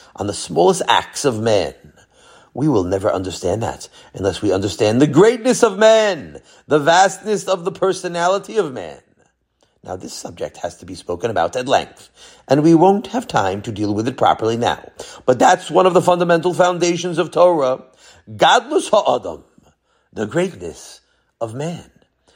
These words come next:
And it's not for nothing that man is declared so great. It's because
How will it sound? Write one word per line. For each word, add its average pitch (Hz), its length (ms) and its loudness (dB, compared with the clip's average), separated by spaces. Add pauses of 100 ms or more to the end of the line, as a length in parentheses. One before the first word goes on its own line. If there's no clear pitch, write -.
(180)
And 156 100 -4
it's 175 160 -6
not 370 200 -6
for 135 160 -4
nothing 90 420 -4 (240)
that 113 140 -2
man 127 340 2
is 120 120 -2
declared 123 400 0
so 127 160 0
great. 113 400 -2 (460)
It's 127 140 -12
because 104 500 -4